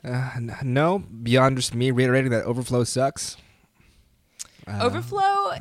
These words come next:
Speaker 2: is good. It does what it's meant to do, but we don't have workarounds to work with it. That's the problem. So, anyway,
Speaker 1: Agree to
Speaker 2: Chris is,
Speaker 1: disagree.
Speaker 2: like, holding his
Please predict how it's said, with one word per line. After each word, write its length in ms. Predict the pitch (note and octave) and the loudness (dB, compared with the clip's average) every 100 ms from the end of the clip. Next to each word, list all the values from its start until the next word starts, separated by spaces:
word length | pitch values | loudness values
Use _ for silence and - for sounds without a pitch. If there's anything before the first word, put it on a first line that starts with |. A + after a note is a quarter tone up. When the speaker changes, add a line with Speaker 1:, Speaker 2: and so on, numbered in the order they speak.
| - | -10
Speaker 2:
is 280 | - D4 B3 | -6 -6 -8
good. 480 | G3 A#3+ D4+ C#4+ A3 | -8 0 2 4 0
It 200 | - G#3 | -4 -4
does 240 | B3 C#4 | -2 -2
what 100 | D#4+ | -4
it's 160 | E4 - | -8 -6
meant 220 | C#4 C4+ | -8 -8
to 100 | - | -10
do, 360 | A3+ A3+ C#4 B3+ | -10 -6 -4 -2
but 180 | G3 E3+ | -4 -6
we 80 | |
don't 160 | B3 C4+ | -8 -8
have 260 | A#3 C4 G#3 | -10 -10 -8
workarounds 540 | A#3 A#3+ A3 G3+ G3+ | -8 -6 -6 -6 -10
to 80 | G#3+ | -12
work 320 | F#3 F#3 F3+ | -8 -8 -8
with 180 | D3 - | -12 -14
it. 140 | - _ | -20 _
That's 240 | G3 A3+ | -12 -10
the 120 | - A#3 | -12 -10
problem. 520 | G3 D3+ - - F3+ _ _ _ _ _ _ _ _ - - - - _ _ _ | -10 -10 -16 -18 -20 _ _ _ _ _ _ _ _ -20 -20 -20 -20 _ _ _
So, 480 | - F4 A3+ G#3+ - - | 0 2 4 0 -6 0
anyway, 480 | A#3+ - F3 F#3 G3 | 2 2 2 0 0
Speaker 1:
Agree 280 | D3 C3+ C#3+ | 0 0 2
to 80 | |
Speaker 2:
Chris 180 | B2+ A#3+ | 4 4
is, 80 | - | 4
Speaker 1:
disagree. 140 | - | 4
Speaker 2:
like, 160 | B3 A#3 | 4 4
holding 320 | A3+ A#3+ B3 | 4 4 4
his 180 | B3 B3+ | 2 -2